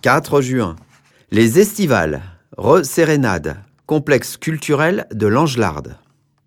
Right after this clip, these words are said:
Les puces de Blossac, centre-ville, vide-grenier au lac de la Forêt. Mardi six juin, atelier basique, médiathèque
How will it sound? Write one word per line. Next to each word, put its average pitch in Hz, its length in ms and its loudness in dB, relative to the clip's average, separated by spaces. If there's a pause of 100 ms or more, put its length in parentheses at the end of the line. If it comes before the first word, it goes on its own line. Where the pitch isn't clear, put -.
(380)
Les 92 120 0
puces 120 260 -4
de 117 80 4
Blossac, 98 600 0
centre-ville, 127 800 -4 (200)
vide-grenier 135 720 2
au 120 120 2
lac 147 180 0
de 151 100 0
la 143 120 2
Forêt. 90 440 -6 (1800)
Mardi 165 460 0
six 170 220 -6
juin, 113 420 -2 (460)
atelier 107 440 0
basique, 104 720 -2 (180)
médiathèque 90 640 -4